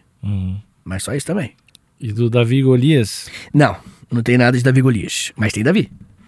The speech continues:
Speaker 2: E é um
Speaker 1: Davi.
Speaker 2: só o nome Davi também.
Speaker 1: Que o Golias é o grandão,
Speaker 2: É o
Speaker 1: né?
Speaker 2: grandão, e o Davi, por, cu-, por conta da sua fé,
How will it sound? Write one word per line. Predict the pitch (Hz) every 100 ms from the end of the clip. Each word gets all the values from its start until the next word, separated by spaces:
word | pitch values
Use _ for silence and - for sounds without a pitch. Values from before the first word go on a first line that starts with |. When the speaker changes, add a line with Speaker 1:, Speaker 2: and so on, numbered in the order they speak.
| -
Speaker 2:
E | 110
é |
um | 123
Speaker 1:
Davi. | 110 98 101
Speaker 2:
só | 107 113
o | 220
nome | 277 302
Davi | 302 320
também. | 330 339 -
Speaker 1:
Que | -
o | 127 139 131
Golias | 135 160 196 180
é |
o | 180
grandão, | 170 151 113 98
Speaker 2:
É |
o | 101
Speaker 1:
né? |
Speaker 2:
grandão, | 135 139 151 156
e | 202
o | 214
Davi, | 220 160 208 240
por, | 196
cu-, | - 220
por | 180
conta | - 185
da |
sua | 175 185
fé, | - 175 175 226